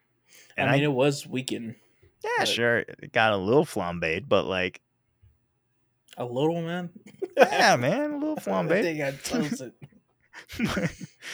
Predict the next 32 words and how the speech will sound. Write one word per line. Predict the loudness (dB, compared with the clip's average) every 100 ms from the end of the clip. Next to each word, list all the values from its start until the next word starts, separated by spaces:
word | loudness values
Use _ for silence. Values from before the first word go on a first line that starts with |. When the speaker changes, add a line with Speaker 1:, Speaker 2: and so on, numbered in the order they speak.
| -14 -16 -20 _ _ _ _ _ _
Speaker 1:
So, | 0 2 2
you | 0
know, | 0 0 -6 -12 -14 -18 -10
keep | -10 -2
that | -2 -2
sword. | -2 -4 -4
Apparently | -2 0 2 2
it | 2
works. | 2 -2 -4 -12 -14 _ _ _ _ _ -20 -20 _ _ _ _ _
I'd | -10 -10
keep | -8 -8
it. | -8 -10 _ -20 -20 -20 _ _ _ _ _ _ _ _ _ _ _ _ _ _ -8
I | -4
Speaker 2:
I |
Speaker 1:
wonder | -4 -4
Speaker 2:
would | -6
Speaker 1:
if | -10
Speaker 2:
too. | -10
Speaker 1:
Hopper's | -10 -10 -14
gonna | -14 -14
fight | -10 -8 -8
Vecna | -8 -10 -10 -14
next. | -14 -16 -18 -20 _ _ _ -14
It's | -6
like, | -6 -2
"Yeah, | 0 2 0
you | -4
know, | 0 0 0 -6 _ _ _ _ _ _ -20 _ _
we | -8
fought | 0 2 4
Vecna | 2 0 0 -2 -2
one-on-one." | -2 -2 -2 -4 -4 -6 -8